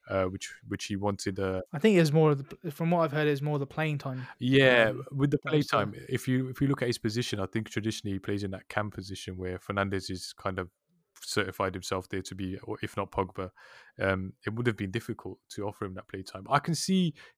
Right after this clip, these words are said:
Speaker 1: probably his argument if, you know, players like Pereira and Lingard are playing, because let's be honest, they're just not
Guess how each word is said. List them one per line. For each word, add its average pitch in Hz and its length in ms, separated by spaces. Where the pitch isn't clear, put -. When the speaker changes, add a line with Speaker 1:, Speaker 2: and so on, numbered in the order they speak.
Speaker 1:
probably 123 320
his 113 140
argument 110 580
if, 110 260
you 117 140
know, 95 100
players 104 220
like 98 120
Pereira 98 360
and 92 100
Lingard 95 320
are 95 80
playing, 92 340
because 92 400
let's 101 140
be 104 140
honest, 95 260
they're 92 200
just - 280
not 101 200